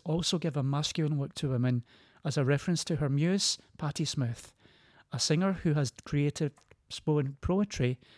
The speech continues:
to accompany the runway soundtracks of her namesake brands. The designer still lives in Antwerp to this day,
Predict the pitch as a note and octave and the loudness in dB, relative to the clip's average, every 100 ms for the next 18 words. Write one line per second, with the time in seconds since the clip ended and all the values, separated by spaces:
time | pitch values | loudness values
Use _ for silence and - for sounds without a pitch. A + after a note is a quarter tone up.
0 | - - C#3 - D3+ D3 E3 C#3+ B2+ C#3 | -12 -4 -2 0 -2 -2 -2 0 0 0
1 | C3+ B2+ - C3+ D3 - G3 G3+ G3+ - | 0 0 0 0 -2 0 -2 -2 -4 -6
2 | F#3 E3 F#3 E3+ D3+ C#3+ - C#3 - C3+ | -8 -8 -2 0 0 0 -2 -6 -6 -6
3 | A#2+ A2+ G#2+ - - _ _ - - - | -4 -4 -6 -12 -16 _ _ -20 -20 -20
4 | - - C#3+ C#3+ C3 D#3 F3 E3 - D3+ | -20 -4 -2 0 0 0 2 0 0 0
5 | D3 D3 C#3+ - D3 - C#3+ - D#3+ C3+ | 0 -2 -4 -2 -4 0 -2 -2 -2 -2
6 | B2 - E3 G3 | -2 0 2 2